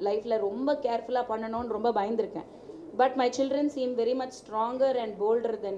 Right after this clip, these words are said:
me. உலகம் வந்து வேற போக்குல போயிட்டு இருக்கு, முன்னேற்றங்கள் பெருசா இருக்கு. So media கையில தான் எல்லாமே இருக்கு. கத்தி மாதிரி பேனா.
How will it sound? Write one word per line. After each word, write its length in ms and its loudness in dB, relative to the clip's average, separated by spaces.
me. 160 -6
உலகம் 380 6
வந்து 200 4
வேற 300 6
போக்குல 300 6
போயிட்டு 260 2
இருக்கு, 360 -6
முன்னேற்றங்கள் 600 2
பெருசா 340 0
இருக்கு. 360 -4
So 560 4
media 420 2
கையில 300 2
தான் 100 2
எல்லாமே 380 2
இருக்கு. 400 0
கத்தி 300 -2
மாதிரி 420 0
பேனா. 340 -4